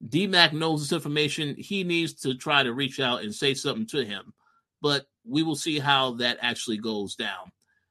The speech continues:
The other thing is that his friend, as I alluded to on this podcast before, that actor, he plays a kid on The Chi,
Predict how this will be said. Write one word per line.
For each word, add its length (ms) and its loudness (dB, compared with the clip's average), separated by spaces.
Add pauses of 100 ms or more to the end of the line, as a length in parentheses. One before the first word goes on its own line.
(140)
The 140 6
other 180 4
thing 320 0
is 260 -4
that 240 2
his 180 4
friend, 500 0 (1160)
as 200 4
I 100 8
alluded 360 0
to 320 0
on 120 -2
this 140 -2
podcast 600 -2
before, 480 -8 (480)
that 260 4
actor, 640 2 (380)
he 400 -4
plays 420 6
a 120 -6
kid 340 0
on 180 -2
The 60 -2
Chi, 500 0